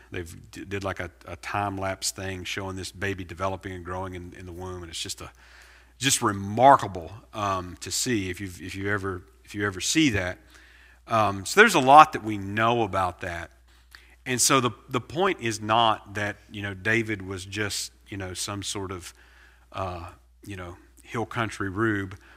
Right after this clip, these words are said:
um, from southern Israel, didn't know anything that, you know, children were, you know, formed in the womb and all that.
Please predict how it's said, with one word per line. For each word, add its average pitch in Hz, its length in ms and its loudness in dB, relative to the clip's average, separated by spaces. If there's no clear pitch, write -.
um, 90 540 -6
from 90 220 -10
southern 104 360 0
Israel, 92 560 -4
didn't 107 220 -6
know 104 120 -6
anything 101 520 -8
that, 98 260 -8
you 104 120 -12
know, 90 80 -12
children 107 440 -4
were, 90 320 -8
you 101 100 -14
know, 90 120 -8
formed 104 340 -8
in 98 60 -8
the 95 80 -8
womb 101 260 -6
and 95 60 -6
all 90 180 -6
that. 98 280 -2